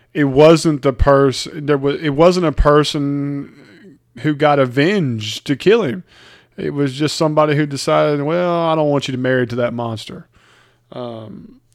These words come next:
and so it wasn't, there's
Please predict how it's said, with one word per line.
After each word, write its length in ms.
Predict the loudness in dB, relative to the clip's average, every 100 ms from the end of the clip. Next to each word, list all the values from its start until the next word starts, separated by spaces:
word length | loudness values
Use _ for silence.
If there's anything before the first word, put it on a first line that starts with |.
| _ _
and 200 | -12 -10
so 600 | -4 0 0 0 -4 -10 _ -10
it 120 | -4
wasn't, 540 | 2 2 2 -2 -6 -6
there's 320 | -4 -4 -8